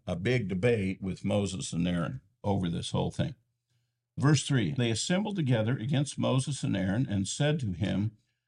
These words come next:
'You have gone far enough, for all the congregation are holy, every one of them,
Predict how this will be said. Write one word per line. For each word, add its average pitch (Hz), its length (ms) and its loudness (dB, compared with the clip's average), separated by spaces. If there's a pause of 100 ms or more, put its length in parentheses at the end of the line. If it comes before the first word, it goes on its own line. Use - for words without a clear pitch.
(220)
'You 156 200 4
have 127 240 4
gone 151 560 4
far 135 440 4
enough, 131 500 4 (320)
for 120 180 0
all 139 280 4
the 131 100 -2
congregation 131 720 0
are 123 140 2
holy, 110 420 0
every 147 380 2
one 143 220 2
of 104 100 0
them, 92 240 0